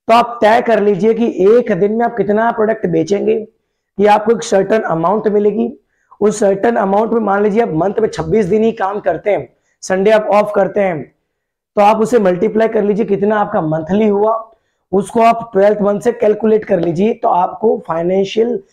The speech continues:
जो टारगेट है उतना आप कर लीजिए। अगर वो आपको समझ में आ गया कि साहब मुझे दस हजार रुपये या से लेके एक करोड़ रुपए तक कमाना है, एक करोड़ कमाने के लिए साहब आप मान के चलो,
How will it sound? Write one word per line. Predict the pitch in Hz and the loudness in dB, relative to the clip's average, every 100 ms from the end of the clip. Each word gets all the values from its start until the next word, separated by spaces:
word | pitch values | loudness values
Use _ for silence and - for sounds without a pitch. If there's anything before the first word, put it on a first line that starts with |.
| _ - | _ -4
जो | |
टारगेट | 202 - 185 170 190 254 247 | -2 0 0 2 2 2 2
है | 180 127 - _ _ _ - | 0 -2 -14 _ _ _ -4
उतना | 208 247 240 | -2 0 0
आप | 220 220 | 0 -2
कर | 147 | -2
लीजिए। | 135 151 160 160 156 _ _ _ _ _ _ _ - | -2 0 0 0 -6 _ _ _ _ _ _ _ -2
अगर | 190 208 240 | 0 4 4
वो | 240 | 4
आपको | 233 247 | 4 2
समझ | 220 208 208 | 2 0 2
में | 233 | 0
आ | 208 | 2
गया | 220 | 2
कि | 214 | 0
साहब | 208 214 208 | 2 0 2
मुझे | 165 165 226 240 - _ _ _ 180 | 0 2 2 0 -4 _ _ _ 0
दस | 214 | 0
हजार | 208 143 147 208 | 0 -2 2 4
रुपये | 220 214 220 226 | 4 2 2 4
या | 220 226 | 2 0
से | 220 208 | 0 0
लेके | 185 196 | 2 2
एक | 202 190 | 2 2
करोड़ | 202 202 | 2 0
रुपए | 202 | 0
तक | 202 - | -2 -2
कमाना | 170 156 190 | 0 0 0
है, | 170 113 - _ _ _ _ _ - | -4 -6 -16 _ _ _ _ _ 0
एक | 226 247 | 2 2
करोड़ | 233 226 | 4 4
कमाने | 226 202 185 190 190 | 4 0 0 0 0
के | |
लिए | 202 202 | 0 0
साहब | 190 190 190 | 2 2 2
आप | 175 | 0
मान | 165 170 | 0 -2
के | 180 202 | -2 -2
चलो, | 180 185 139 - | 0 0 0 -6